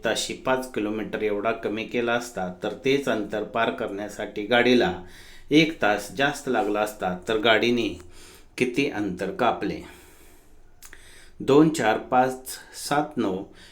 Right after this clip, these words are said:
या अंकापासून पुनरावृत्ती न करता दोन्ही अंकी समसंख्या तयार होण्याची संभाव्यता काढा. तसेच दोन अंकी संख्या तीनच्या पटीत असण्याची संभाव्यता काढा.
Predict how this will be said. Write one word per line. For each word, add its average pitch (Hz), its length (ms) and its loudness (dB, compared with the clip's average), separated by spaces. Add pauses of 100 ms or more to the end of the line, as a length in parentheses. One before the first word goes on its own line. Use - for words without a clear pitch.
(120)
या 135 220 2
अंकापासून 107 1200 -2
पुनरावृत्ती 120 760 2
न 120 140 0
करता 110 460 -4
दोन्ही 127 500 4
अंकी 113 800 -6 (720)
समसंख्या 113 640 4 (100)
तयार 113 200 4
होण्याची 107 520 -4
संभाव्यता 110 640 0
काढा. 101 420 0 (580)
तसेच 117 640 2
दोन 131 320 4
अंकी 107 400 -2
संख्या 127 460 -2 (120)
तीनच्या 123 340 2
पटीत 107 440 -6
असण्याची 104 600 -4
संभाव्यता 95 680 -4
काढा. 101 420 -2